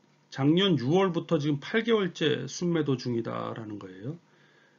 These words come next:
자, 삼월에도 샀어요. 작년 삼월에 샀고, 어, 사월 샀고, 오월 샀는데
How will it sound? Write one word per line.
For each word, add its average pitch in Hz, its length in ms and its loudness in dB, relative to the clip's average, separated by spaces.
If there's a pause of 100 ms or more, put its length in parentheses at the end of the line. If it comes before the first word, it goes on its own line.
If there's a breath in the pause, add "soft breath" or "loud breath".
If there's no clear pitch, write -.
(180 soft breath)
자, 113 260 -4
삼월에도 175 680 4
샀어요. 127 640 -2 (400)
작년 123 320 0
삼월에 147 340 0
샀고, 156 720 0 (840 soft breath)
어, 123 640 -10
사월 135 480 2
샀고, 151 540 0
오월 139 340 6
샀는데 170 580 0